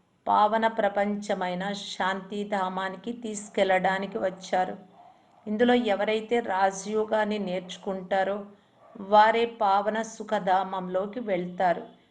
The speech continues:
ఇది చాలా సహజం. ఇందులో ఏ విషయం గురించి ఆలోచించాల్సిన అవసరం లేదు. బుద్ధి ద్వారా అర్థం చేసుకోవాలి. ఆత్మలైన మన తండ్రి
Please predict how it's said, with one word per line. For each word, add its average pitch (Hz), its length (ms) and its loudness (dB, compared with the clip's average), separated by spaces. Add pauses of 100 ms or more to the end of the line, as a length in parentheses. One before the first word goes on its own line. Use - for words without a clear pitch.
(240)
ఇది 240 280 -4
చాలా 202 420 2
సహజం. 190 680 -2
ఇందులో 185 540 -2 (500)
ఏ 220 220 0
విషయం 247 560 -2
గురించి 214 460 -2
ఆలోచించాల్సిన 196 1120 -2
అవసరం 185 520 -2
లేదు. 175 340 -4 (680)
బుద్ధి 208 400 -2
ద్వారా 196 440 2
అర్థం 196 320 -2
చేసుకోవాలి. 180 720 -4 (640)
ఆత్మలైన 196 720 0
మన 185 300 0
తండ్రి 196 640 -2